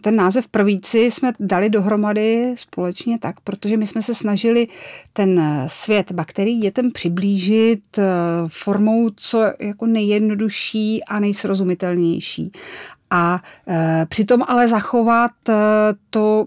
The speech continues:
mm, to vědecké, řekněme, trošičku, co v tom je, aby to nebylo, aby to nebyly nějaké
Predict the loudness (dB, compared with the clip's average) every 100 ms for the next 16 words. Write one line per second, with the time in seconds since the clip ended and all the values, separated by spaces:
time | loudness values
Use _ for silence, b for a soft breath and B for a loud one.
0 | -4 -4 -2 0 -2 -6 _ _ -2 0
1 | 0 -2 -4 0 2 4 2 0 -6 -4
2 | -4 -2 -4 -6 -2 -2 -2 -4 -8 -10
3 | -10 -8 -8 -4 0 2 2 0 -2 -2
4 | 0 0 2 2 2 0 -2 -4 -4 -4
5 | -2 0 0 0 -2 -2 0 0 0